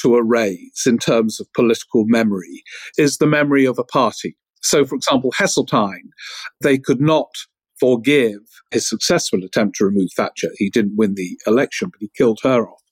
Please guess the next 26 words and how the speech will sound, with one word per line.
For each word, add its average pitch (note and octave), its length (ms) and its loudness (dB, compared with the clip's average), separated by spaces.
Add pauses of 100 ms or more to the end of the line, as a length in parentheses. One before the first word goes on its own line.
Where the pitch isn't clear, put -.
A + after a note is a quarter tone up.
(220)
And D#3+ 160 2
there D#3+ 100 2
are E3+ 60 0
many F#3+ 240 0
other E3 200 0
examples C#3 440 -2
of - 60 -12
that. A#2 120 -2
We're, C#3 160 4
we're C#3+ 100 2
seeing F#3 280 2
that D3 180 0
with C3+ 160 0
the C3 100 -2 (240)
comeback C#3+ 420 -2
of B2 140 -4
Cameron, B2 520 0
actually. - 460 -6 (420)
Look F3 320 2
at E3+ 140 0
where D3 220 2
the C3 100 -2
discontent B2+ 840 -4
is A2+ 140 -4
most A#2+ 320 0
intense, A2+ 560 -4